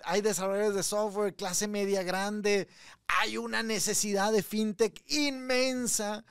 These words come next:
El treinta por ciento, treinta y nueve por ciento, este, de la población mexicana tiene una tarjeta y,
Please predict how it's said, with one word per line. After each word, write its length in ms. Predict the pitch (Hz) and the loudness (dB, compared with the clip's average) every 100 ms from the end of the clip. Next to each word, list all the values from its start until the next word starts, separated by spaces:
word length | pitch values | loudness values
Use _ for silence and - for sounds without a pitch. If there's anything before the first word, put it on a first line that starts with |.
| - - _ | -20 -20 _
El 300 | - 202 202 | 0 0 0
treinta 380 | 220 226 233 233 | 0 0 0 -4
por 220 | 175 196 | -4 -8
ciento, 320 | - 208 202 180 | -4 -6 -4 -2
treinta 280 | 185 170 | -2 0
y 40 | 170 | -2
nueve 240 | 196 202 | 2 0
por 200 | 165 175 | -2 0
ciento, 600 | - 196 196 196 190 170 - _ _ | 4 4 2 -2 -2 -2 -10 _ _
este, 840 | - 165 - - 160 156 151 147 - | -2 -2 -2 -2 0 2 0 -2 -2
de 160 | 151 165 | 0 2
la 140 | 160 | 2
población 380 | 165 165 156 202 | 0 -2 -2 -4
mexicana 420 | 170 170 190 185 | -8 -6 -6 -4
tiene 180 | 175 190 | -4 -4
una 120 | 180 | -4
tarjeta 580 | 165 147 190 165 180 170 | -6 -2 -4 -2 -4 -4
y, 160 | 147 | -6